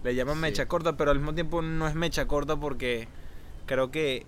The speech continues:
Speaker 1: eso ha sido parte de su crecimiento y hoy en día es una persona más bien sumamente paciente y sumamente
Speaker 2: Mm.
Speaker 1: centrado en sus sentimientos,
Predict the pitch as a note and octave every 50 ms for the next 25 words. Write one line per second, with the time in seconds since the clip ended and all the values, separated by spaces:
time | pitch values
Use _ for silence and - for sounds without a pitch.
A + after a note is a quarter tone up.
0 | - - - - - - - - - - - - - B2+ B2 - - C3+ - -
1 | C#3+ C#3 C3 C#3 C#3 C3 C#3+ B2 - C#3+ B2+ - B2+ - - A#2+ A#2 A#2+ A#2 C3
2 | C3 B2 A#2 A2+ A#2 A#2 A#2+ B2 B2+ B2+ B2 A#2 A#2 B2 B2 B2 A#2 A#2 A2+ -
3 | - A2 A2 A2+ A2 - - - - - - - - A#2 A2 G2+ G#2+ A2+ A2 A2+
4 | A#2 A2+ A2 - - - - - - - - - - - - - - - - -
5 | B2+ A2+ G#2+ G2 F#2+ G2+ G2 F#2 - G2+ - A#2 - - G#2 F#2+ F#2+ F2+ - G2+
6 | G2 F#2+ - - A2+ A2 G#2+ G#2 G#2 G#2 G#2 G2+ G2+ G2 - A2 G2+ - A2+ G#2
7 | G2+ G2 G2+ G#2 F#2+ F#2 F#2 F#2+ G2 G2+ G2+ G2 - G#2 - A#2 G2+ F#2 - G2+
8 | G2+ G#2 G#2+ C3 C3